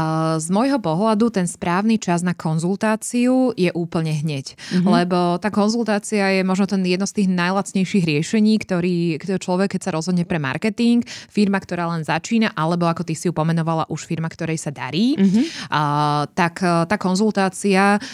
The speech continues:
Speaker 1: v tej oblasti, že čo ešte môžeme robiť viac ako to,
Speaker 2: Mhm.
Speaker 1: čo robíme, e, v, po tej obsahovej stránke, ako to, že, to, to, ten, tú lásku k tomu produktu, ktorý máme, alebo k tej službe, ako ho sprostredkovať čo najširšej verejnosti, e,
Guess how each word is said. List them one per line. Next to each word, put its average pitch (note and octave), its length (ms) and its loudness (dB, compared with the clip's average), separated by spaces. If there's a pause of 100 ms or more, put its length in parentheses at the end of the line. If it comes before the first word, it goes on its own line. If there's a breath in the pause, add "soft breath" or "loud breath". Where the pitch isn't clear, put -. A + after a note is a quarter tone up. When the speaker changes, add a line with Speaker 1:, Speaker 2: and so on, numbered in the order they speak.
(120 loud breath)
Speaker 1:
v E3 160 -6
tej F#3 240 0
oblasti, F#3+ 320 0
že F3 160 2
čo C4 160 -2
ešte - 240 -2
môžeme F#3+ 400 2
robiť F#3 260 0
viac D3+ 440 2
ako F#3+ 240 -2
to, G3+ 80 2
Speaker 2:
Mhm. A#3+ 80 0
Speaker 1:
čo G#3 80 0
robíme, G#3 520 4
e, - 20 0 (680 loud breath)
v, D#3+ 60 -6
po F#3+ 160 -2
tej F#3 160 0
obsahovej F#3 640 -2
stránke, E3+ 480 -2
ako F#3+ 320 -2
to, G3 160 0
že, G3+ 100 -2 (220)
to, F#3 160 -2
to, G3 140 -2 (100)
ten, F#3 320 0
tú G3+ 160 -2
lásku A3+ 320 0
k - 80 -4
tomu F#3+ 160 -2
produktu, F#3 400 -2
ktorý E3 320 -2
máme, G#3 480 2
alebo E3+ 320 2
k D3+ 160 -6
tej - 80 -8
službe, G#3 560 2 (240 loud breath)
ako G#3 240 0
ho G3+ 80 0
sprostredkovať F#3+ 640 -4
čo G#3 80 -2
najširšej F#3+ 720 0
verejnosti, G3 800 2
e, - 20 0